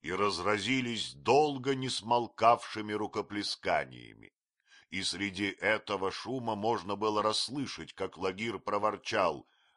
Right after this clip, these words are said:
«Острием копья! Ей-богу, эта музыка мне по душе!»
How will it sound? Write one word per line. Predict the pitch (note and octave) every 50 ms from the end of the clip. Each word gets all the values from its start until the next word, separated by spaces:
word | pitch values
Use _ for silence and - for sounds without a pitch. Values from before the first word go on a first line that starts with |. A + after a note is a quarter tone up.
| _
«Острием | - C2 D#2 E2+ D#2+ - - - - F2+ F2+ F#2+ G2+ G2+ G2+ G#2+ G#2+ G#2 G2 F#2+ D#2
копья! | - - F#2+ F#2+ - - G2 F2+ F2 E2+ D#2+ D2 C2 A#1 G#1+ G1+ - _ _ _ _ _ _ _ _ _
Ей-богу, | C2 C#2+ E2 E2+ F2+ A2 C#3+ F3 E3+ E3 D#3+ D3 B2 G#2+ B2+ E3+ F#3+ F3 C3+ G2+ G2+ G2+ F#2+ F2
эта | F2 F2 G2 A2 A#2+ A#2+ - - - C3 B2+
музыка | B2 A2+ A#2 B2+ B2 G#2+ B2 A2+ - A2+ A#2
мне | A#2 G#2 G2 F#2+ G2 G2+ G2
по | - - G2+
душе!» | F#2 F#2 G2+ F#2 - - - - C#2 C2+ C2+ C2+ C2 B1+ B1 A1